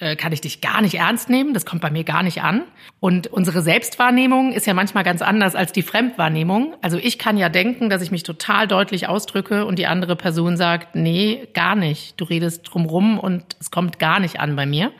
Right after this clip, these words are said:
Und das ist ja für mich auch der Vorteil oder warum ich das mache mit den praktischen Anteilen im Workshop, damit wir von außen im Spiel eben mal, ähm, ein Feedback kriegen und auch ausprobieren können. Wir können einfach zehn, zwanzig Varianten ausprobieren,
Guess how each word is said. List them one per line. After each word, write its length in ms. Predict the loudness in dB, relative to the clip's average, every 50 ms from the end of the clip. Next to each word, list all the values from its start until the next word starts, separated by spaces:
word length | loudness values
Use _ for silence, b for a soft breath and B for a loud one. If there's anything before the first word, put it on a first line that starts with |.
| B B B B -4
Und 80 | 0
das 160 | 0 0 0
ist 80 | 0 0
ja 100 | 0 0
für 120 | 2 4
mich 180 | 4 4 2 2
auch 140 | -2 -4 -2
der 120 | -4 -6
Vorteil 460 | -2 0 2 2 2 2 2 2 2
oder 160 | 2 2 2 2
warum 220 | 2 2 2 0
ich 80 | 0 -2
das 180 | -6 -6 -4
mache 320 | -2 -2 -2 0 0 0 0
mit 140 | 0 -2
den 160 | -2 -4 -6 -4
praktischen 480 | -4 -6 -6 -6 -8 -8 -6 -6 -2
Anteilen 460 | -2 -2 -2 -2 0 0 0 0 0
im 100 | 0 0
Workshop, 400 | 0 0 0 0 0 -2 -2 -2 B B B B B B B -2
damit 300 | 2 2 2 2 2 2
wir 300 | 2 4 4 4 4 4
von 180 | 2 0 -4 -2
außen 720 | 2 2 2 2 0 0 0 0 2 2 0 0 -2 0 2
im 160 | 4 4 4
Spiel 560 | 2 2 2 2 4 4 6 4 4 2 0 -4 -4
eben 240 | -2 -2 0 2 2
mal, 340 | 2 4 2 2 0 -4 -6 -6
ähm, 220 | -4 -4 -2 -2
ein 80 | -2 -2
Feedback 400 | 0 0 0 2 0 0 0 0
kriegen 240 | -2 0 0 2 2
und 100 | 2 0
auch 100 | 0 2
ausprobieren 600 | 2 2 2 0 -2 -4 -2 -2 -2 -2 -2 -4
können. 360 | -4 -4 -4 -4 -4 -4 -4
Wir 80 | -4 -2
können 220 | -2 -2 0 0
einfach 240 | 0 -2 -2 -4 -6
zehn, 240 | 0 0 2 2 2
zwanzig 340 | 2 0 0 0 0 0
Varianten 400 | 0 2 2 2 2 2 0 0
ausprobieren, 520 | -2 -2 -2 -2 -6 -4 0 2 2 2